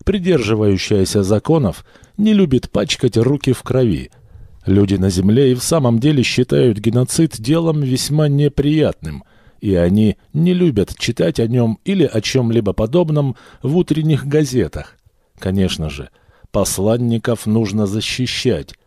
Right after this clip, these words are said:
а убийство должно караться, это все знают. Но всё равно неприятно читать о геноциде, попивая свой утренний кофе. Такие новости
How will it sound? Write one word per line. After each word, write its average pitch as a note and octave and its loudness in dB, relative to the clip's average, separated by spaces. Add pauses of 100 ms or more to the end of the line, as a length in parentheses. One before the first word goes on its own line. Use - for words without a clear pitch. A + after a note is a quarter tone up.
(300)
а E2 -2
убийство E2+ -4 (240)
должно E3+ 0
караться, D#3+ -4 (280)
это G2 0
все - 0
знают. D2+ -4 (400)
Но F2+ 0
всё - -2
равно A2 0
неприятно G2+ -2
читать C3 -2
о A2+ 0
геноциде, A2 -2 (260)
попивая A2+ 0
свой G#2+ -2
утренний B2 -2
кофе. G2 -2 (400)
Такие F#3 0
новости B2+ 0